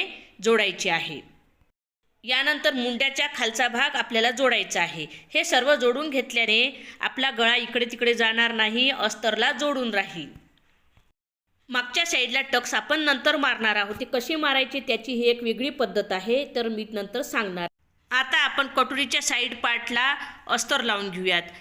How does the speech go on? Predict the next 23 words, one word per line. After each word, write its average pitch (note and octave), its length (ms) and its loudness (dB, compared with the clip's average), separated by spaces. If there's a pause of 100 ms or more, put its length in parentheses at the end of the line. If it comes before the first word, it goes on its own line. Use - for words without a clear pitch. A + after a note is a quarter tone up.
(160)
हे D#4 120 -4
कसे E4+ 340 0
लावायचे? C#4 420 0
बऱ्याचदा C#4+ 460 2
असे D4+ 220 -2
मैत्रिणींनो, B3+ 580 0
एकाच C4 440 0
साईडच्या C#4+ 580 0 (240)
साईड A#3+ 340 -2
पार्ट C4 340 -2
तयार A3 240 2
होतात, E3 340 -10 (340)
तर C#4+ 120 0
हे D4+ 200 0
एकमेकासमोर C#4 720 0
असे B3 200 -2
ठेवून C#4+ 300 -8
घ्यायचे F#3 380 -2
आहे, D#3+ 220 -2
जेणेकरून C4+ 600 -2
तुमच्या A#3+ 260 -6
लक्षात B3+ 460 -4
येईल B3+ 240 -2